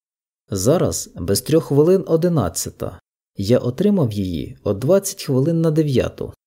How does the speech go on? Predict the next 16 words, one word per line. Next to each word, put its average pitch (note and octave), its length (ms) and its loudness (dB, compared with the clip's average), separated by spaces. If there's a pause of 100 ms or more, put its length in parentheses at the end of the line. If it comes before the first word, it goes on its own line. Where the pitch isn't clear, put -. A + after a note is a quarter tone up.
(640)
«І D#3 120 2
при C#3 220 4
цьому C#3+ 560 0
годину C#3+ 520 2
тому C3+ 440 0
ти B2 180 0
запевняв C#3 560 2
мене, A#2+ 320 -2
що - 220 -2
нічого F3+ 440 4
не F#3 120 0
вчинив». D3+ 540 0 (800)
«Я C#3+ 300 2
й D#3+ 120 2
не D#3+ 140 4
зробив, D3+ 600 2